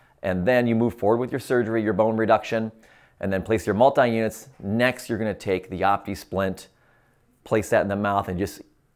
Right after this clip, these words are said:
uh, insert the OptiSplint into each one of the multi-unit abutments.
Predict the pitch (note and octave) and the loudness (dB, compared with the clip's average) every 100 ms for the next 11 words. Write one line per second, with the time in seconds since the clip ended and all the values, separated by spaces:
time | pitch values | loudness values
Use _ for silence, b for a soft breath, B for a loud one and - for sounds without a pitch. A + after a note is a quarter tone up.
0 | _ F2+ E2+ F#2+ - A2 G#2 - F#2 G2 | _ -2 -2 -6 0 0 0 -6 0 2
1 | F#2+ G2+ - F#2+ - G#2 G2+ G#2 A2 A#2+ | 2 -4 -8 -8 -6 -8 -6 -6 -4 -4
2 | F2 F#2 G2+ G#2 B2+ D3+ A#2+ A2+ C#3+ - | -4 -4 -6 -4 -6 -2 -2 -2 -8 -12